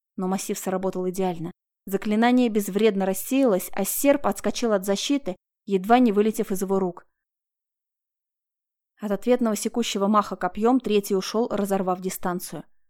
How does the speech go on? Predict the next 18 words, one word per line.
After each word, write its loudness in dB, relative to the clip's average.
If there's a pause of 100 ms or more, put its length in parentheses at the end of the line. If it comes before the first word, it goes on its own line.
(440)
В -20
толпе 2
раздались 2
одобрительные 2
крики -2
моему 2
противнику. -2 (420)
Не -4
без -2
удивления -2
я -6
услышала -4
голоса 0
моей 2
поддержки 0
от -2
второй 2
ветви. 0